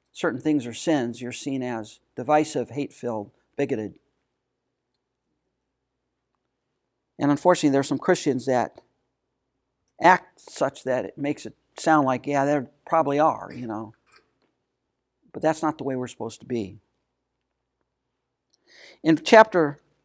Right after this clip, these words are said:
two of Romans, verse twenty-five, we read, "For circumcision is indeed of value if obey the law, but if you break the law, your circumcision becomes uncircumcision."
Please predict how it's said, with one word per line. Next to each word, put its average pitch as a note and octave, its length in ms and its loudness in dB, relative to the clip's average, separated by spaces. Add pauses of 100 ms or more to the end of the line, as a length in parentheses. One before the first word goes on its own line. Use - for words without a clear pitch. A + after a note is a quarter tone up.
(680)
two F#3 200 4
of C#3 80 2
Romans, C#3 560 2 (840)
verse C#3 280 -4
twenty-five, C3 720 0 (1800)
we D3+ 80 2
read, E3 200 8
"For D#3 120 4
circumcision E3+ 760 6
is C3 140 -2
indeed D3 340 6
of B2+ 80 4
value D3 400 8
if C3 120 0
obey C3+ 260 4
the C3+ 120 2
law, B2 440 4 (1400)
but D3+ 100 2
if B2+ 80 -6
you D3+ 80 6
break F#3 260 8
the D#3 100 4
law, D3+ 140 10
your C3+ 160 4
circumcision C3+ 800 -2
becomes B2+ 640 -6 (600)
uncircumcision." A2 800 -10